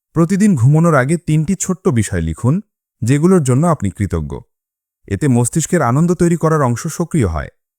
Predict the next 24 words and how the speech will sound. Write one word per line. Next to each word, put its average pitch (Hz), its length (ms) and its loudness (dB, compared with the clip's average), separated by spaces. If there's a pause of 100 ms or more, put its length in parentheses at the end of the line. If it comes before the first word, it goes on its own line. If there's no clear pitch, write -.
(140)
আর 95 140 0
মন 117 280 4
ভরে 107 240 0
ওঠে 147 260 -4
ইতিবাচক 160 520 -4
শক্তিতে। 80 460 -12 (760)
পাঁচ, 98 420 -2 (420)
ব্যায়াম 139 260 2
আর 190 120 0
ঘুম। 95 400 -2 (680)
শরীর 175 340 -2
নড়াচড়া 147 440 0
করলে 131 460 -2
এন্ডোরফিন 156 520 0
নামের 135 260 0
সুখ - 280 -8
হরমোন 139 380 -2
তৈরি 110 240 -2
হয়। 78 200 -10 (640)
আবার 120 380 0 (440)
পর্যাপ্ত 123 440 0
ঘুম 135 320 2
মস্তিষ্কের 147 460 -4
চাপ 160 240 -2